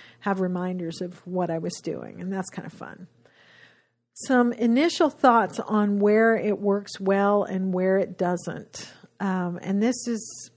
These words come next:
you know, this is just two or three weeks in, and we'll see how I feel about it in a couple of months.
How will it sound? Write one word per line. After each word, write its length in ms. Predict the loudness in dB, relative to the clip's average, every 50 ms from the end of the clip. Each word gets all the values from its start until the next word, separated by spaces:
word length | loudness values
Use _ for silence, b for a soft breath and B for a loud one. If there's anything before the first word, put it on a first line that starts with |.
| _ _ -6
you 120 | -2 0
know, 140 | 0 0 0
this 240 | 2 0 0 0 -2
is 160 | -6 -4 -2 -2
just 260 | -2 -2 -2 -4 -14 _ _
two 140 | -2 0 0
or 40 | 0
three 220 | 2 2 0 2
weeks 380 | 2 4 2 0 0 -4 -8 -6
in, 200 | -4 -4 -4 -4
and 120 | -4 -4
we'll 80 | -4 -6
see 280 | -6 -6 -4 -2 -2
how 160 | -2 -2 -2 -4
I 80 | -4
feel 280 | -6 -4 -4 -2 0 0
about 320 | 0 0 -2 -2 -2 -4
it 240 | -4 -4 -6 -8 -10
in 320 | -10 -8 -8 -8 -10 -12 -16 -18 -18
a 80 | -14
couple 300 | -8 -4 -4 -4 -4 -4
of 60 | -4 -2
months. 360 | -2 -2 -2 -2 -6 -10